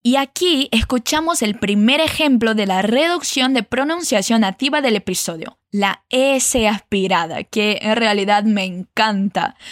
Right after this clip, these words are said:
Un sonido muy común en varias regiones y que sale de tu garganta como si fuera un soplo. Ja, ja. Repite conmigo entonces.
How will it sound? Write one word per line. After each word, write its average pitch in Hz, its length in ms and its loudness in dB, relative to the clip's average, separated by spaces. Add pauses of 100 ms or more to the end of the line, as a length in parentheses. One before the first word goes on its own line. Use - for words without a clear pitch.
(200)
Un 415 140 0
sonido 339 500 0
muy 392 320 0
común 233 380 4
en 196 220 2
varias 294 460 2
regiones 233 880 0
y 233 120 -2
que 202 120 -4
sale 208 240 0
de 214 140 -2
tu 190 160 -6
garganta 202 600 0 (260)
como 320 200 -2
si 285 120 0
fuera 269 320 0
un 190 160 -4
soplo. - 580 -4 (380)
Ja, - 380 -2 (360)
ja. - 400 -2 (480)
Repite 320 440 0
conmigo 277 320 0
entonces. - 680 -4